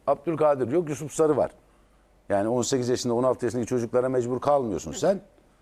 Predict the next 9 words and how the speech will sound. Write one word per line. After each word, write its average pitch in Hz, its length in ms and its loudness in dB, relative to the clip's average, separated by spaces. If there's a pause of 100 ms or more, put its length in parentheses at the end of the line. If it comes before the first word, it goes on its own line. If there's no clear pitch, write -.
(360)
Senin 156 520 -2
şu 160 220 0
anda 117 280 0
Giresunspor 110 720 -2
deplasmanından 123 640 0
üç - 180 -6
puanı 98 240 0
alacak, 123 640 0 (140)
alabilecek 110 840 -2